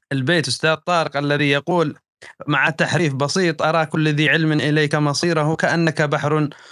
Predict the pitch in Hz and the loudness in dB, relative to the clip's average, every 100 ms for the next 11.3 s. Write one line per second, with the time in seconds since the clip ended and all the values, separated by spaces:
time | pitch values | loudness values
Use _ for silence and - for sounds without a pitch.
0 | - 156 165 143 160 160 151 147 147 165 | -10 -2 0 0 0 2 0 0 2 2
1 | 151 123 113 110 123 147 180 147 - 165 | 2 0 0 0 2 2 0 -2 -2 -2
2 | 175 - _ _ _ _ _ _ _ _ | 0 -2 _ _ _ _ _ _ _ _
3 | _ _ _ _ _ _ _ _ _ 170 | _ _ _ _ _ _ _ _ _ -2
4 | 175 180 170 165 156 165 - 165 151 - | 0 0 0 -2 0 -2 0 0 0 -4
5 | - 151 160 - 156 165 165 156 143 151 | -4 -2 -2 -2 0 0 0 0 -2 -2
6 | 147 160 156 156 151 156 - 151 151 143 | 0 0 -2 -2 0 0 0 0 0 0
7 | 156 156 151 147 151 151 143 151 156 147 | 0 -2 -2 -2 0 0 0 0 2 2
8 | 131 143 143 143 139 131 98 - - - | 2 2 0 -2 0 0 -2 -6 -12 -10
9 | - 180 180 165 151 139 131 131 151 147 | -2 -2 0 0 0 0 0 0 0 0
10 | 147 147 147 139 131 143 147 127 123 131 | 0 0 0 2 2 0 0 0 2 2
11 | 131 131 127 | 0 0 0